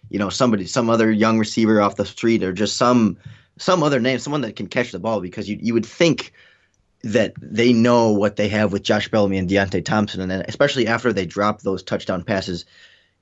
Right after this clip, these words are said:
you have to make some kind of change at the receiver position. You have to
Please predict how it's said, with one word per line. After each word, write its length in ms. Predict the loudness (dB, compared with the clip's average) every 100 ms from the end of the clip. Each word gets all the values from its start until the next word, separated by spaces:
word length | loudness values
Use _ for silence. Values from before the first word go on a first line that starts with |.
| -6
you 80 | -2
have 280 | 0 0
to 80 | 0
make 380 | 0 2 0 -2
some 340 | -4 2 2
kind 240 | 2 -2 -4
of 80 | -2
change 360 | -2 -2 -2
at 80 | -6
the 60 | -8
receiver 380 | -4 0 0
position. 380 | -2 -4 -4 -2
You 60 | 0
have 240 | 0 0
to 200 | 2 2